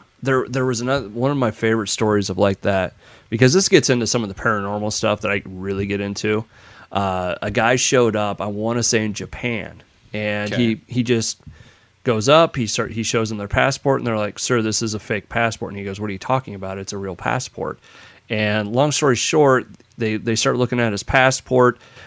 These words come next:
Speaker 1: None of the countries on it make sense. Okay?
Speaker 2: Okay.
Speaker 1: They show him a map, and they say, "Where are you f-, point on the map where you're from."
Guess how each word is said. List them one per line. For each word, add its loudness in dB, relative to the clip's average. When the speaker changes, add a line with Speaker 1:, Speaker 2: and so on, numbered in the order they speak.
Speaker 1:
None 4
of -2
the -2
countries -2
on -2
it -8
make -8
sense. -4
Okay? 0
Speaker 2:
Okay. -4
Speaker 1:
They 2
show 2
him 2
a 2
map, 2
and -2
they 0
say, 0
"Where 2
are 6
you 2
f-, -10
point 0
on 2
the 0
map 2
where 2
you're -2
from." -2